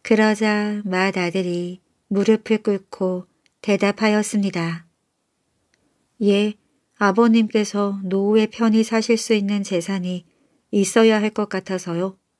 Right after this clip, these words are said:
"이 아비를 극진하게 생각하고 있구나."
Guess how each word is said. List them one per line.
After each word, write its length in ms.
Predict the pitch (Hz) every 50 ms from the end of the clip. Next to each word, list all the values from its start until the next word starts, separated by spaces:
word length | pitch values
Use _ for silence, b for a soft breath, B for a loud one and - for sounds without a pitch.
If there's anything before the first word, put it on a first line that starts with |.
| _ _ _ _ _ _ _ _ _ _ _ _ _ _ _ _ _ _ _ _ _ -
"이 200 | 233 208 208 208
아비를 460 | 196 196 190 190 202 196 196 185 175
극진하게 640 | 170 - 185 175 - - 208 190 185 190 190 185 175
생각하고 680 | 170 - 185 175 170 180 185 180 - 196 190 190 190 190
있구나." 600 | 185 185 - - 202 185 175 170 165 165 165